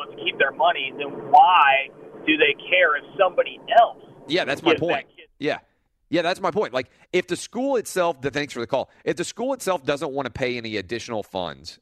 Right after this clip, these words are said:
Speaker 2: and they say it's too expensive, like, Title nine's complicated, we'll have to give money to everybody, I actually understand that argument.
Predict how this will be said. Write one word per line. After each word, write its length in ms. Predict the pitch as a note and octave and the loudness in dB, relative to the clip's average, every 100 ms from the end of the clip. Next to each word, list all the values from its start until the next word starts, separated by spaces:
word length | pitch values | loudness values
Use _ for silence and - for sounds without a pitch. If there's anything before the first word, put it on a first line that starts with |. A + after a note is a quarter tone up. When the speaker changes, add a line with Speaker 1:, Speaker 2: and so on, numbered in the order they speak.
| - | -10
Speaker 2:
and 140 | G#2+ | -6
they 80 | A#2 | -4
say 180 | - A#2 | -4 -4
it's 160 | G#2+ | -6
too 160 | - D3+ | -4 -4
expensive, 680 | C#3 - B2 A2+ A#2+ A#2 G2 | -4 -6 -8 -6 -6 -4 -4
like, 180 | F#2+ | -6
Title 240 | - A#2+ A2+ | -2 -2 -2
nine's 300 | G#2+ A2 G2+ | -4 -6 -6
complicated, 640 | A#2+ A2 A2 A2 G#2 G2+ | -6 -4 -4 -4 -4 -4
we'll 80 | G2+ | -4
have 140 | A2 | -4
to 60 | F#2+ | -6
give 220 | G#2+ G2 | -8 -6
money 280 | G2+ G#2 G2+ | -6 -6 -8
to 160 | - - | -6 -6
everybody, 560 | G2+ G2+ E2 E2 E2 _ _ _ | -6 -6 -6 -6 -8 _ _ _
I 120 | - A3 | -6 -4
actually 320 | A#3+ G3+ D#3 | -4 -2 -2
understand 480 | C#3 A2 B2+ B2 A#2 | -4 -8 -6 -6 -4
that 100 | G2 | -2
argument. 400 | G#2 B2 - | -2 -4 -10